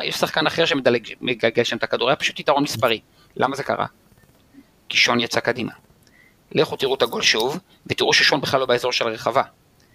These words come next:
ואם שון לא באזור של הרחבה, עופרי צריך לצמצם שמאלה,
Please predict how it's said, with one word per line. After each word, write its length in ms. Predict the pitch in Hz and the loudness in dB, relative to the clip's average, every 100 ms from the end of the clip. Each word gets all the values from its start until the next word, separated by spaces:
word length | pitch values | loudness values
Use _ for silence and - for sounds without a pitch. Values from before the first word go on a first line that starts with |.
| _ _ _ - | _ _ _ -4
ואם 100 | 123 | 0
שון 180 | 143 135 | 2 2
לא 80 | 131 | 4
באזור 260 | 127 135 | 2 0
של 160 | 131 131 | 0 2
הרחבה, 320 | 123 151 180 | 2 2 2
עופרי 360 | - - - 139 | 0 -2 -2 -2
צריך 200 | 123 - | -2 -2
לצמצם 440 | - 117 - 107 | 0 0 0 0
שמאלה, 580 | - 107 107 110 113 | 0 0 2 4 2